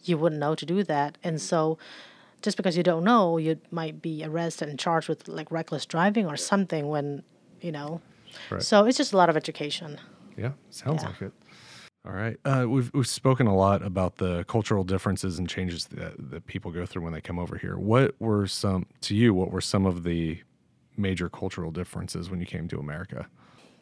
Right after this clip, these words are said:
Speaker 1: The very, the, it's a really interesting thing, actually, 'cause when I first came to America, um, I've, you know, I've grown up in Burma, I've grown up in the city in Rangoon, I've lived in the Philippines,
Speaker 2: Mm-hmm.
Speaker 1: so at least I've been out of my country before,
Speaker 2: Right.
Speaker 1: and I thought I was pretty okay, but I came to Indiana,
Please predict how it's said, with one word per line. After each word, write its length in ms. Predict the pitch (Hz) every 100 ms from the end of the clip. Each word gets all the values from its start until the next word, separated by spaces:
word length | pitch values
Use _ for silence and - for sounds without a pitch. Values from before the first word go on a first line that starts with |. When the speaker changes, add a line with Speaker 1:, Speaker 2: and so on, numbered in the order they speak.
| -
Speaker 1:
The 100 | 240
very, 420 | 214 262 269 269
the, 240 | 233 208 208
it's 160 | 208 208
a 100 | 240
really 220 | 196 208
interesting 380 | 175 185 - 160
thing, 120 | 180
actually, 460 | 165 - 170 165 165
'cause 160 | 202 202
when 80 |
I 60 | 214
first 260 | 214 269 -
came 140 | 233
to 80 | 214
America, 720 | 175 185 185 160 147 156 165 - -
um, 480 | - 170 165 156 165 -
I've, 180 | 247 220
you 80 | 285
know, 80 |
I've 140 | 226 165
grown 180 | 185 180
up 120 | 190
in 120 | 202
Burma, 300 | 165 160 165
I've 160 | 165 -
grown 140 | 185
up 100 | 185
in 60 | 208
the 80 |
city 300 | 185 - 165
in 100 | 180
Rangoon, 500 | 175 156 147 151 151 170 - - -
I've 100 | 185
lived 160 | 180 202
in 60 |
the 80 | 196
Philippines, 720 | - 190 180 151 143 156 156 -
Speaker 2:
Mm-hmm. 140 | - - - -
Speaker 1:
so 580 | - - 190 180 175 175 _ -
at 80 | 202
least 160 | 240
I've 140 | 226 165
been 140 | 156
out 140 | 175 160
of 100 | -
my 100 | 147
country 300 | - 160 165
before, 640 | 147 - 208 156 147 160 -
Speaker 2:
Right. 140 | -
Speaker 1:
and 420 | 180 160 160 151 -
I 80 | 170
thought 180 | 185
I 20 | 170
was 160 | 156
pretty 240 | - 165 147
okay, 400 | 147 - 202 165
but 140 | 160
I 60 | 156
came 200 | - 185
to 100 | 220
Indiana, 640 | 208 190 156 156 160 165